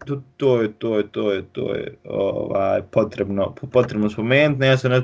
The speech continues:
nešto pretjerano puno pričat, malo, jer više smo razgovarali o tome, ali ono što je, što je meni opet zaparalo uši, prošle sedmice jest izjava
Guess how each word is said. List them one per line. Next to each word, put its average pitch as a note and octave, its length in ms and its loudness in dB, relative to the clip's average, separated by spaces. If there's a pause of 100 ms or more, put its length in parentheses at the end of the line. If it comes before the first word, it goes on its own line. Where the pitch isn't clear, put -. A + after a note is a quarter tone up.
nešto B2 260 0
pretjerano A2 580 2
puno A2 220 -2
pričat, B2+ 600 0
malo, A#2 280 2 (420)
jer G#2 220 0
više B2+ 380 2
smo A#2 160 -4
razgovarali B2 520 6
o A2+ 40 -2
tome, C#3 300 -2
ali C#3 120 4
ono C3+ 200 0
što B2+ 220 -4
je, - 140 -2
što - 200 -8
je A#2+ 80 0
meni B2 220 0
opet A2+ 240 -2
zaparalo A2 500 6
uši, A2 300 -2 (1500)
prošle C3 420 -2
sedmice C#3 360 -2
jest D3 180 -6
izjava A2 440 4